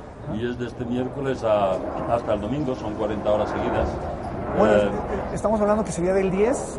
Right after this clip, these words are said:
Speaker 1: al,
Speaker 2: del diez al catorce.
Speaker 1: al catorce de abril. ¿Nos puedes decir dónde? ¿Dónde va a ser?
Speaker 2: En el N H Centro Histórico,
Speaker 1: Ok.
Speaker 2: muy cerca del Zócalo, el centro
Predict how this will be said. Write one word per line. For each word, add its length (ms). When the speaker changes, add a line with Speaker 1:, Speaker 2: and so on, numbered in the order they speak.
Speaker 1:
al, 180
Speaker 2:
del 40
diez 160
al 140
catorce. 280
Speaker 1:
al 140
catorce 560
de 100
abril. 320
¿Nos 100
puedes 220
decir 160
dónde? 300
¿Dónde 180
va 80
a 40
ser? 160
Speaker 2:
En 200
el 540
N 240
H 260
Centro 300
Histórico, 440
Speaker 1:
Ok. 180
Speaker 2:
muy 200
cerca 460
del 160
Zócalo, 460
el 180
centro 440